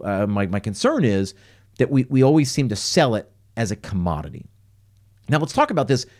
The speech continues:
commodity versus luxury. And I talk about this a lot. I just gave a, gave a talk in New Zealand, uh, last week, uh, about this exact topic, this idea of the luxury mindset versus the commodity mindset. So a commodity is, right, the, a commodity says this,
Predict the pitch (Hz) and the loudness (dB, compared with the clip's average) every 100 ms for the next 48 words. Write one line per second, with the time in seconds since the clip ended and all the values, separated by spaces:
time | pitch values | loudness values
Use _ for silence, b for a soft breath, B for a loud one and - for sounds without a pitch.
0 | b - - 143 127 120 110 101 87 90 | b -6 0 2 4 2 0 0 0 -2
1 | - 87 85 76 76 78 95 117 156 143 | -4 -6 -4 -6 -6 -6 -6 -2 -2 0
2 | 127 113 92 92 95 95 90 104 - 107 | -2 -2 -4 -2 0 0 -2 -6 -2 0
3 | 98 90 B B - 151 127 135 123 127 | 0 -2 B B 0 0 2 -2 0 2
4 | 117 113 92 127 123 117 113 110 b b | 2 2 4 6 6 4 0 -4 b b
5 | b 113 110 101 107 104 101 - 113 110 | b 0 2 2 0 -2 -4 0 2 2
6 | - - 117 107 113 107 107 107 107 92 | -2 -8 -4 -2 -2 -2 -2 -4 -4 -4
7 | 98 95 - 107 95 101 - b b - | -4 -4 -2 0 0 -2 -4 b b 0
8 | 143 143 135 127 131 123 113 107 107 92 | 2 2 0 4 4 4 2 2 2 0
9 | 110 113 123 123 113 110 104 87 85 - | 2 4 4 2 0 0 0 0 -2 -6
10 | 85 - 107 98 120 - 190 240 107 78 | -8 -6 -4 -4 -6 -2 0 0 -2 -4
11 | 71 - - _ B B 202 202 165 - | -8 -12 -16 _ B B 4 4 0 0
12 | 190 214 349 311 127 95 - 170 120 78 | 2 2 2 2 2 -2 0 4 4 2
13 | 76 127 104 123 127 165 208 208 139 120 | -2 -2 -2 -4 -2 2 4 4 2 0
14 | 113 92 76 - - | 0 -2 -4 -10 -14